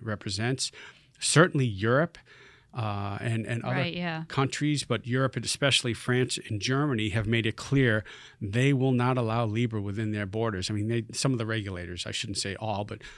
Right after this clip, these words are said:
Speaker 1: some regulators said no because, um, and I wanna use the right, uh,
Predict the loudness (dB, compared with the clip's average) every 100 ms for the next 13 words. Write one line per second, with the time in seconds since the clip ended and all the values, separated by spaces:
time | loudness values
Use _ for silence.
0 | -14 -2 2 2 0 -2 -2 0 0 -2
1 | -2 0 4 4 2 -2 -6 -6 -4 -4
2 | -6 -8 -16 -20 -10 -6 -4 -2 -2 -4
3 | -4 -4 -2 0 0 0 -2 -2 -2 -2
4 | -4 -12 -10 -8 -8